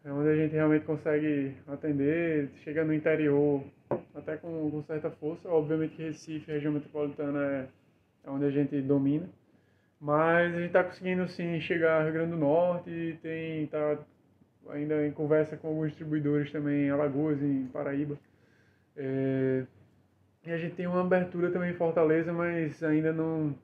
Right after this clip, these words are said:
não tá chegando com muita força. Na época que a gente tava com as cervejas de garrafa e tal,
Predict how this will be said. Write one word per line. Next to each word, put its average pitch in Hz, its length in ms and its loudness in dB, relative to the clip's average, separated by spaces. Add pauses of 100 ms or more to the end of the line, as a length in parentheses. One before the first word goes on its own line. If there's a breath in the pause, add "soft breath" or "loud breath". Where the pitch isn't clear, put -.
não 156 120 -8
tá 151 460 0 (160)
chegando 151 360 0
com 165 100 -10
muita 160 260 -4
força. 139 320 -10 (800 soft breath)
Na 170 260 0
época 202 300 -4
que - 80 -14
a 180 40 -10
gente 170 160 -10
tava 156 180 -4
com 160 120 -12
as 151 100 -8
cervejas 151 340 -2
de 156 60 -4
garrafa 156 680 4
e 147 40 -2
tal, 156 540 0